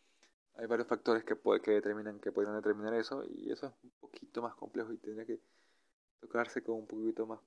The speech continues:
cuidado, porque también se tocarían ciertas líneas morales, ciertas líneas éticas.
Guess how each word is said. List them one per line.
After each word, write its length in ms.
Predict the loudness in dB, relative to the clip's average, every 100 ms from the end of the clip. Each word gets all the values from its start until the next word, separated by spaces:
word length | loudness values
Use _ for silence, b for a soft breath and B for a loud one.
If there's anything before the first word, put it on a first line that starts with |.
| _
cuidado, 320 | -4 0 0
porque 220 | 0 0 -2
también 240 | -4 -8
se 80 | -6
tocarían 360 | -4 -2 -4 -4
ciertas 420 | -4 -4 -4 -6
líneas 280 | -10 -10 -6
morales, 720 | 0 6 8 8 4 2 -2
ciertas 360 | -6 -6 -4 -6
líneas 280 | -6 -10 -8
éticas. 480 | -6 -6 -6 -10